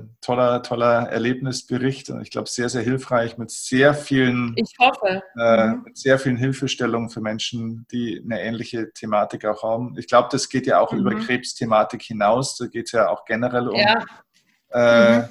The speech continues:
Speaker 1: Diagnosen, die man vielleicht kriegt, ähm, weil das Prinzip dahinter ist ja wahnsinnig
Speaker 2: Mhm.
Speaker 1: interessant, wie du es durchlebt hast. Ähm, wenn
Speaker 2: Mhm.
Speaker 1: jemand, ähm, sagt, „Mensch, ich hätte gerne noch mal eine Frage an dich“,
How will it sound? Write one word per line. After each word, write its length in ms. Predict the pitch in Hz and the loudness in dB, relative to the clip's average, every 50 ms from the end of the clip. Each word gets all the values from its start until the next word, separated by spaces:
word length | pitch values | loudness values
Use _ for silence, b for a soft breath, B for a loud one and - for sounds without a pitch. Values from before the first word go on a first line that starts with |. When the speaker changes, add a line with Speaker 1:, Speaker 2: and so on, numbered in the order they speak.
| - - | -6 -2
Speaker 1:
Diagnosen, 480 | 135 131 123 123 120 120 123 123 135 120 | -2 0 0 0 0 0 0 0 0 0
die 80 | 127 123 | 0 0
man 140 | 120 113 | -2 -2
vielleicht 280 | 113 120 113 113 113 - | 0 0 0 0 -2 -4
kriegt, 360 | - 131 131 127 - - - _ - | -6 -6 -6 -6 -8 -18 -16 _ -6
ähm, 280 | 110 107 107 110 113 110 | -4 -2 -2 -2 0 0
weil 100 | 110 107 | 0 0
das 180 | 107 - - | -2 -4 -10
Prinzip 400 | - - 113 107 - - 123 - - | -8 -8 -8 -6 -6 -6 -6 -6 -6
dahinter 320 | - 107 107 98 - 95 98 | -8 -8 -8 -8 -10 -10 -8
ist 100 | 101 113 | -6 -4
ja 80 | 101 | -4
wahnsinnig 360 | 104 104 - 101 - - - | -4 -4 -4 -6 -8 -6 -4
Speaker 2:
Mhm. 60 | - 110 214 | -4 -4 -2
Speaker 1:
interessant, 300 | 208 214 214 226 220 - _ _ | -4 -4 -4 -4 -4 -6 _ _
wie 80 | - | -12
du 120 | - 107 104 | -8 -6 -6
es 220 | 101 - - - - | -6 -6 -10 -10 -8
durchlebt 420 | - 107 - 110 113 107 - - - | -8 -6 -4 -4 -4 -4 -4 -6 -6
hast. 280 | 117 120 - - - _ B B B B B B B B _ _ _ - | -6 -6 -8 -10 -16 _ B B B B B B B B _ _ _ 2
Ähm, 400 | 123 123 127 131 127 95 117 120 | 4 4 4 2 0 -2 0 2
wenn 160 | 127 135 147 | 4 4 4
Speaker 2:
Mhm. 80 | 156 156 | 4 2
Speaker 1:
jemand, 440 | 151 147 143 147 147 143 - - - | 4 6 4 4 4 2 -2 0 2
ähm, 180 | 127 131 131 131 | 4 4 4 2
sagt, 280 | 127 - 135 135 - | 2 0 0 0 0
„Mensch, 200 | 143 135 135 127 | -2 -2 0 0
ich 160 | 139 131 - 147 | -2 -2 -2 -4
hätte 160 | 135 - - | -6 -6 -2
gerne 240 | - 139 131 131 135 | 0 2 2 2 2
noch 120 | 131 123 | 0 0
mal 80 | 131 131 | 0 0
eine 140 | 127 127 123 | 0 0 -2
Frage 380 | - - 127 123 120 127 131 110 | 0 2 4 4 4 4 2 -2
an 140 | 117 120 110 | -2 0 0
dich“, 380 | 143 160 156 - - - _ | 0 0 0 -2 -10 -16 _